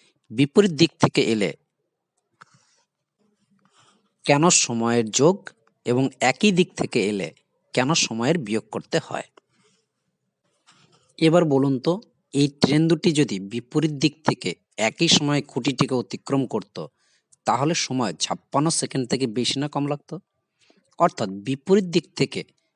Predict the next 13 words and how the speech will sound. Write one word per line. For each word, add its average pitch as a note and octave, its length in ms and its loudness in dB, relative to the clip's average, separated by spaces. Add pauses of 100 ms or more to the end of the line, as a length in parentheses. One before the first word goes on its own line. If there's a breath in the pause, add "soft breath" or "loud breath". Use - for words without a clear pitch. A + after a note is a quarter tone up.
(140)
না B2+ 120 2 (280)
একই G#3+ 240 0
দিক G3+ 220 -2
থেকে C3 280 -2
এলে E2+ 180 -8 (600)
পরস্পরকে D3 540 0 (180)
অতিক্রমে B2 680 0 (380)
কম A#2 160 -2
সময় G#2 380 -4
লাগবে। C#2+ 260 -12 (1080 soft breath)
আসুন C#3+ 300 0
তাহলে E2+ 300 -6 (140)
বিপরীত D#3+ 360 -2